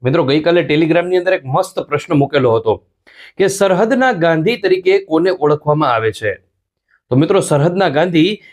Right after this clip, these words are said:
એટલે ખાન અબ્દુલ ગફાર ખાનને ઓળખવામાં આવે. અને ખાન અબ્દુલ ગફાર ખાનની જો ચર્ચા કરીએ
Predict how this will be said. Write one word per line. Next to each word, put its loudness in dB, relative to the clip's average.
એટલે 2
ખાન -4
અબ્દુલ 0
ગફાર -2
ખાનને 0
ઓળખવામાં 0
આવે. -6
અને 2
ખાન 0
અબ્દુલ 0
ગફાર 0
ખાનની 0
જો -2
ચર્ચા -2
કરીએ 0